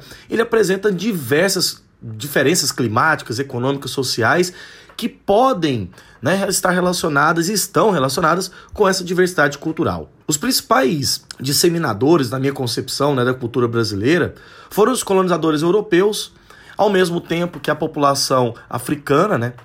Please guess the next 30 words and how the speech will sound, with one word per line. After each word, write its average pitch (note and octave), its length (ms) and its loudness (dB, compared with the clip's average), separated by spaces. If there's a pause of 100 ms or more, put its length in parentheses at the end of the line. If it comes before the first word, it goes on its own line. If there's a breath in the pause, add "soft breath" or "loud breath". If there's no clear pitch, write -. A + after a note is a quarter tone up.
(120)
devido A#2+ 380 -2
à B2 60 4
diáspora B2 720 0
africana A#2 440 -2
ao A#2+ 60 0
Brasil, E3+ 500 0 (300 loud breath)
e A#3+ 80 -2
com B3 220 -4
certeza F#3 580 2 (280 loud breath)
a E3+ 120 0
imensa F#3+ 920 0
diversidade, C#3+ 840 0
a - 20 -2
matriz D3+ 480 -2
multiétnica D#3+ 1040 -2 (280 loud breath)
de D#3 120 -4
culturas D#3 460 -2
indígenas C#3 460 -4
que - 60 -10
nós C3 160 0
temos A#2 220 -2
aqui A#2 180 -2
dentro. F2+ 360 -4 (440 loud breath)
Posteriormente, D#3 760 2
evidentemente, C#3 600 -2
com - 80 -8
a B2 40 -6
chegada C3+ 360 0
de A#2 160 -2
outros D3+ 540 2